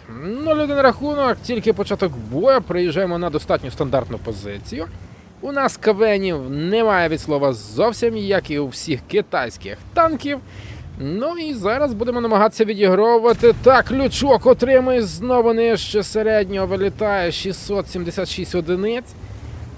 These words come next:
Ну, мало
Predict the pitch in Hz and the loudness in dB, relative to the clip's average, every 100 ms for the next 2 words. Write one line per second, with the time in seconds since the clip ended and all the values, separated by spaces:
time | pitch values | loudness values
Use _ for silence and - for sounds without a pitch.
0 | - 139 226 277 - - - - - - | -10 -6 -4 -4 -8 -20 -20 -20 -20 -20
1 | - - - - - - - 151 139 226 | -20 -20 -20 -18 -16 -16 -14 -8 -2 0
2 | 277 | 0